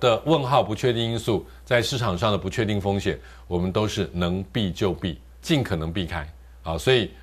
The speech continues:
当然还是这样建议各位。那昨天就有讲嘛，今天会反弹，但今天反弹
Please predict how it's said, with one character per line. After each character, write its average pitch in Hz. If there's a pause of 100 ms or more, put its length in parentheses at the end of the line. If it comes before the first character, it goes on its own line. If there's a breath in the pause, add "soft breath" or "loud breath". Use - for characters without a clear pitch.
(140 loud breath)
当 117
然 87
还 90
是 107
这 101
样 104
建 95
议 90
各 90
位。 85 (520 soft breath)
那 98
昨 92
天 101
就 95
有 92
讲 82
嘛， 71
今 -
天 95
会 95
反 80
弹， 82
但 92
今 92
天 98
反 87
弹 85